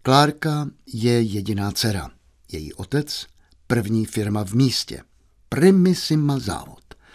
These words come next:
Naklonil se k otci a zašeptal, jaké věno mu nevěsta přinesla. Obchodník, uslyšev číslici, zakroutil mušku pod dolním rtem. Tchánův obchod zaměstnává tři příručí,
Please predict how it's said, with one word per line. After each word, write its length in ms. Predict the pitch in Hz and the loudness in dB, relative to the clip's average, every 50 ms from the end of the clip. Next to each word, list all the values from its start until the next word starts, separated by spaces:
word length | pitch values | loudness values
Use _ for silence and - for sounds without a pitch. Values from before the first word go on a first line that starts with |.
| - - _ _ _ _ _ _ _ _ - | -20 -20 _ _ _ _ _ _ _ _ -10
Naklonil 420 | 92 - - 104 117 127 131 131 | -10 -8 -4 -4 -2 0 0 0
se 160 | - - - - | 0 -2 -4 -4
k 180 | - - - | -8 -12 -12
otci 400 | - - - - - - - - - | -12 -12 -10 -6 -4 -4 -4 -4 -8
a 80 | - 85 | -8 -8
zašeptal, 540 | 80 90 - - 110 - - _ 120 113 107 | -6 -4 -2 -2 -2 -4 -6 _ -6 -6 -4
jaké 600 | 98 92 98 117 127 - - _ - 160 151 156 | -4 -2 -2 -2 -2 -2 -4 _ -4 -2 -2 -4
věno 380 | 127 - 95 113 120 131 143 139 | -4 -2 -2 0 2 2 0 0
mu 120 | 123 98 | 0 -2
nevěsta 500 | 90 82 87 92 107 107 104 - - 101 | -4 -4 -4 -4 -4 -4 -6 -6 -8 -10
přinesla. 680 | - - - - - - - - - - - - - - _ _ _ _ _ _ _ _ _ _ _ _ _ _ _ _ _ | -10 -8 -10 -10 -10 -12 -14 -14 -14 -14 -14 -16 -18 -20 _ _ _ _ _ _ _ _ _ _ _ _ _ _ _ _ _
Obchodník, 520 | - 113 - - 147 143 143 156 143 - - | -8 -8 -4 -2 -2 0 0 0 -2 -2 -6
uslyšev 500 | - 131 - - 147 135 - - - - | -6 -4 -4 -2 -4 -4 -4 -6 -8 -6
číslici, 640 | - - 117 113 - - 131 135 - - - 135 135 - _ _ _ _ _ _ _ _ - | -6 -4 -4 -4 -2 -2 -2 -2 -2 -4 -6 -6 -8 -10 _ _ _ _ _ _ _ _ -14
zakroutil 840 | 82 82 - - 139 143 - - - 95 98 - - - - 92 | -6 -2 0 0 0 0 -2 -2 -4 -4 -4 -4 -4 -6 -6 -6
mušku 520 | 87 82 95 123 120 - - - - - 117 113 - _ | -4 -2 0 0 0 0 -2 -4 -4 -6 -8 -8 -8 _
pod 220 | - 98 - - - - | -10 -10 -10 -10 -10 -8
dolním 420 | - 87 85 80 82 80 76 76 | -6 -6 -6 -6 -8 -8 -10 -10
rtem. 540 | 76 - - _ - - - - - - - _ _ _ _ _ _ _ _ _ _ - - - - _ _ _ _ _ _ _ | -14 -18 -16 _ -14 -14 -14 -16 -18 -20 -20 _ _ _ _ _ _ _ _ _ _ -20 -20 -20 -20 _ _ _ _ _ _ _
Tchánův 500 | _ - - 147 160 170 175 160 - - - _ | _ 2 4 6 6 6 4 2 0 -6 -6 _
obchod 400 | 156 - - - - 160 135 110 | -6 -6 -6 -6 -4 -4 -4 0
zaměstnává 760 | 101 131 131 139 135 127 - 143 139 131 127 123 127 127 123 | 0 2 2 2 2 0 0 0 2 2 4 4 2 2 0
tři 280 | - - - - 156 | 0 0 4 4 4
příručí, 760 | 117 - - - 120 110 107 117 117 - - - 160 160 160 | 4 2 -2 -2 0 2 2 0 0 0 -4 -4 -4 -4 -4